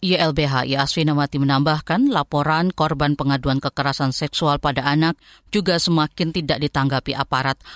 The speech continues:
apalagi jika terduga pelaku adalah pejabat negara atau tokoh masyarakat. Kritikan Asfinawati itu disampaikan setelah pada Desember lalu,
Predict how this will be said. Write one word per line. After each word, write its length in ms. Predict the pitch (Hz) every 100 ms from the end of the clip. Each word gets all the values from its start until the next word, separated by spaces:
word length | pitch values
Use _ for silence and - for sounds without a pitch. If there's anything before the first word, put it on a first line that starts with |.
| -
apalagi 800 | 160 156 156 220 208 139 269 -
jika 400 | 185 - 196 185
terduga 480 | 196 165 180 156 139
pelaku 400 | 131 123 147 139
adalah 320 | 135 139 135 -
pejabat 480 | 143 151 135 -
negara 480 | 139 131 131 135 160 - - _
atau 400 | 175 - 160 165
tokoh 320 | 156 - 135
masyarakat. 720 | 139 127 127 120 120 120 - _ - _
Kritikan 480 | 220 214 226 196 196
Asfinawati 800 | 175 170 190 170 151 143 - 123
itu 80 | 147
disampaikan 640 | - 147 143 156 156 180
setelah 400 | 214 - 160 147
pada 160 | 151 143
Desember 480 | 131 139 147 156 208
lalu, 400 | 220 214 220